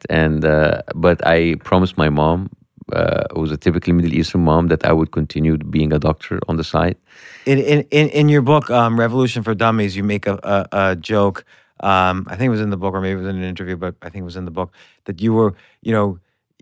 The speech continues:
Speaker 2: you know, you went to a good school, you were a heart surgeon, um, you were almost like a good Jewish son. <laughs>
Speaker 1: Yes, exactly.
Speaker 2: And, and now here, and now obviously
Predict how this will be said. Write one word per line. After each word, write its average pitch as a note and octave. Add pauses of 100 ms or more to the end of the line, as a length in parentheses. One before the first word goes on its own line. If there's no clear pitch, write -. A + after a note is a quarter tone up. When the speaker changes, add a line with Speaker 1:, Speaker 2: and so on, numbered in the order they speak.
(120)
Speaker 2:
you D2
know, F#2
you F#2
went G2+
to F#2+ (280)
a E2+
good F#2+
school, C3+
you G#2
were F#2+
a G2
heart C3+
surgeon, A#2+ (280)
um, A2
you A2
were A#2
almost B2
like A2+
a A2+
good A2
Jewish A2
son. F#2 (120)
<laughs> -
Speaker 1:
Yes, C3+
exactly. C3 (120)
Speaker 2:
And, C3+
and C3
now C3
here, C#3
and C3
now C3
obviously B2